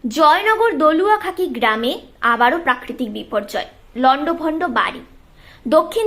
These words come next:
চব্বিশ পরগনা জয়নগর দলুয়াখাকি গ্রাম কিছুদিন আগেই খবরের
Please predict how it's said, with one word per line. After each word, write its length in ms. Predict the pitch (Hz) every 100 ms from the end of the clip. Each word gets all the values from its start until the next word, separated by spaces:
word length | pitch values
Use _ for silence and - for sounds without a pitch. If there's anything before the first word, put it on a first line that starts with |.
| 440
চব্বিশ 300 | 440 427 427 -
পরগনা 460 | 339 285 269 247 - - 233
জয়নগর 520 | 269 254 294 359 359 381
দলুয়াখাকি 680 | 254 262 311 349 349 339 294
গ্রাম 220 | 233 214 240 - - -
কিছুদিন 420 | 330 330 349 359 - 254
আগেই 260 | 247 339 - -
খবরের 420 | - 247 262 269